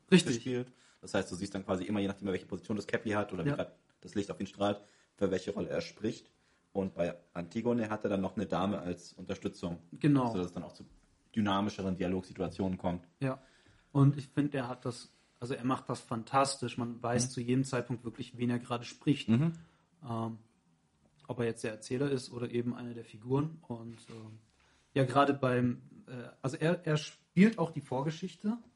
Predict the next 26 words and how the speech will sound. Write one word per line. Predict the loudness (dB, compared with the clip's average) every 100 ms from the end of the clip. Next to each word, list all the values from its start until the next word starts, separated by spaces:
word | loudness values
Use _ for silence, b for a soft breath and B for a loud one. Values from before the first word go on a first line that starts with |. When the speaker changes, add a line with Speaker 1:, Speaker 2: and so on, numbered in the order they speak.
| -6
Speaker 1:
mit | -4
König | -2 -2 0
Speaker 2:
Mhm. |
Speaker 1:
Laios | 0 2 2 0
durch. | 0 0 0 -10 _ _
Speaker 2:
Mhm. | 0 0 0 -6 _
Speaker 1:
Ähm, | -4 -2 -2 -4 -8 _ _ _ -20 _ _ _ _ _ -20 _ _ _ _
und | -2 0 2 0 -2 -8 _ _ 0
alles | 4 4 2
in | -2
Reimform. | -2 -6 -10 -6 -4 -2 -6 _ _ _ _ -14
Das | -10 -10 -14 -20
Stück | -12 -10 -6
von | -6
Sophokles | -4 -4 -2 -4
Speaker 2:
Mhm. | -6
Speaker 1:
ist | -8
ja | -6 -6 -12
jetzt | -18 -18 -20
auf | -12 -2
Deutsch | -2 -2
zumindest | -4 0 0 0 -6
nicht | -6 -4 -4
gereimt. | -8 -6 -2 -2 -2
Speaker 2:
Mhm. | -6 -6 B B B B B _ 0
Speaker 1:
Ähm, | 2 2 0